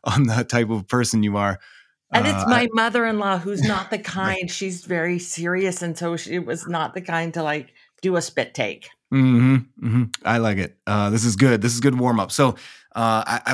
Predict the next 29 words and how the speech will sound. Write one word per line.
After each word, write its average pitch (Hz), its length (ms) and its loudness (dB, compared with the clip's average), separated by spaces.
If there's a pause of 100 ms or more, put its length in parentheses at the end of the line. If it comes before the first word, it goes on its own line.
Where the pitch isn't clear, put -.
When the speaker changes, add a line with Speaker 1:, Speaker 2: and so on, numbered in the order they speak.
Speaker 1:
I 120 120 -6
wanna 143 220 2
jump 127 200 2
into, 113 600 0 (180)
<clears throat> - 0 - (1000)
excuse 131 180 4
me, 120 60 6
the 98 100 0
book, 117 360 0 (360)
uh, 95 180 -4
Impact 135 520 2
Players, 104 500 0 (300)
How 123 260 2
to 113 380 2
Take 147 420 0
Lead, 135 460 4 (540)
Take 165 180 4
the 156 80 2
Lead, 113 300 2 (180)
Play 135 240 4
Bigger, 127 420 4
and 104 260 -2
Multiply 107 800 0
Your 98 400 -6
Impact. 92 600 -8 (480)
So, 117 500 2 (200)
uh, 107 140 -6
with 127 420 -2
that 98 360 0